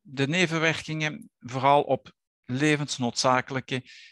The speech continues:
voorzieningen, eh, die in het gevaar gaan komen. En voorzieningen, dat is heel ruim. Als we elementair beginnen bij eten en bij drinken,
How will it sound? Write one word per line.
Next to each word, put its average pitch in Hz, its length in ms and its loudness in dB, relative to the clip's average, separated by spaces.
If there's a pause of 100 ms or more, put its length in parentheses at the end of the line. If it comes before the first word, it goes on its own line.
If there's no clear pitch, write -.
(120)
voorzieningen, 131 880 -2
eh, 120 300 0
die 113 340 -8
in 127 80 0
het 110 140 0
gevaar 101 420 -2
gaan 90 260 -10
komen. 80 360 -14 (120)
En 117 160 -4
voorzieningen, 156 500 -4
dat 143 120 0
is 147 60 -4
heel 208 180 0
ruim. 147 340 -2 (500)
Als - 200 -2
we 135 180 -6
elementair 165 580 0
beginnen 156 420 -6 (180)
bij 123 260 -2
eten 139 460 -2
en 127 140 -4
bij 131 120 -2
drinken, 110 460 -4